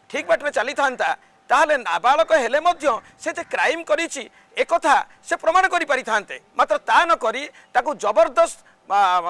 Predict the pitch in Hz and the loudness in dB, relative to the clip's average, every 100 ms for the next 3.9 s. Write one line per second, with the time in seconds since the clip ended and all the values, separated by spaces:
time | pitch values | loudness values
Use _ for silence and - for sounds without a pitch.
0 | 175 190 233 320 339 330 320 - 269 294 | -6 -6 -2 -2 -2 -2 -2 -2 -4 -4
1 | 285 262 233 208 247 277 254 240 294 220 | -4 -6 -6 -2 0 2 2 2 2 0
2 | 202 - - - 233 262 254 226 320 370 | -2 -12 -20 -4 2 2 2 -2 -4 -4
3 | 359 349 330 302 - 294 277 269 | -4 -6 -4 -4 -2 0 2 2